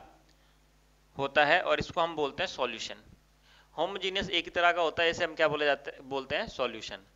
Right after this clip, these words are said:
और हिंदी में क्या बोलते हैं? अभी लिखा था विलयन। तो ये एक ही तरह का होता है, जिसे हम कहते हैं विलयन। पर heterogeneous जो होता है, ये आगे भी दो part में टूट जाता है, और एक बनता है इसमें से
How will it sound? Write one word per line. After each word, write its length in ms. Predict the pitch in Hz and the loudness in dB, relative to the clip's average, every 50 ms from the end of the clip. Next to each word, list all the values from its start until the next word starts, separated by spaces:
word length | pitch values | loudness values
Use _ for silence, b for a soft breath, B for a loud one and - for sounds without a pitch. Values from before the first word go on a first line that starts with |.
| b b b b b | b b b b b
और 120 | - 123 117 | -6 -4 -4
हिंदी 240 | 135 143 143 151 151 | -4 -4 -6 -4 -4
में 120 | 151 147 | -2 0
क्या 120 | 151 151 147 | 2 2 2
बोलते 300 | 139 147 147 135 - 175 | 2 0 -2 -2 -2 0
हैं? 100 | 202 208 | 0 0
अभी 220 | - 131 123 139 | 0 0 0 -2
लिखा 260 | 139 135 131 - 143 | -4 -6 -4 -4 -4
था 420 | 139 - 175 220 262 240 - - - 113 | 0 2 2 2 2 -2 -10 -20 -16 -8
विलयन। 420 | 113 117 113 113 107 104 101 104 - _ _ b b b b b b b _ - | -6 -6 -6 -4 -6 -8 -8 -10 -16 _ _ b b b b b b b _ -6
तो 60 | 156 | -2
ये 160 | 156 165 175 | 2 2 2
एक 220 | 170 165 165 160 | 4 2 2 0
ही 60 | - 175 | 0 0
तरह 220 | - 175 165 165 | 4 6 6 6
का 100 | 160 170 | 6 4
होता 240 | 156 143 - - 156 | 4 2 4 4 4
है, 100 | 165 175 | 4 4
जिसे 260 | 151 147 - - 160 | 0 -4 -6 -6 -6
हम 120 | 151 147 | -8 -4
कहते 280 | 135 151 139 135 - 143 | -4 -2 -4 -2 -4 -6
हैं 140 | 160 196 185 | -6 -6 -6
विलयन। 460 | 135 120 113 110 107 110 107 107 113 - _ b b b b b b b b b b _ _ | -6 -8 -10 -8 -10 -12 -14 -16 -20 -20 _ b b b b b b b b b b _ _
पर 180 | - - - 123 | -4 -4 -2 4
heterogeneous 680 | 127 143 156 - 208 214 202 185 202 202 208 202 185 | 6 4 6 6 2 0 0 -2 -2 -2 -2 -2 0
जो 100 | 185 202 | 0 0
होता 240 | 185 160 - 160 160 | 0 2 4 4 4
है, 160 | 170 185 190 | 6 6 4
ये 100 | 180 185 | 4 4
आगे 380 | - - 147 151 151 151 175 185 | 6 8 8 8 8 8 4 2
भी 100 | 185 180 | 0 -2
दो 160 | 151 170 175 | -2 -4 0
part 260 | 170 165 156 156 151 160 | 4 6 6 6 6 4
में 120 | 160 156 | -2 -6
टूट 200 | - 151 143 139 | -6 -8 -8 -4
जाता 300 | 135 135 131 127 - 139 | 0 0 0 0 0 -2
है, 260 | 135 143 165 185 - b b b b b b b b b b _ | -2 -2 -4 -6 -10 b b b b b b b b b b _
और 280 | - 147 139 139 - - - | -2 0 0 0 0 0 2
एक 240 | 165 180 175 - 160 | 4 4 4 4 2
बनता 280 | 156 151 151 - 151 | 0 0 2 2 2
है 80 | 135 131 | 2 2
इसमें 260 | 131 - 131 127 123 | 0 -2 -8 -10 -10
से 220 | - - 135 - | -8 -10 -10 -12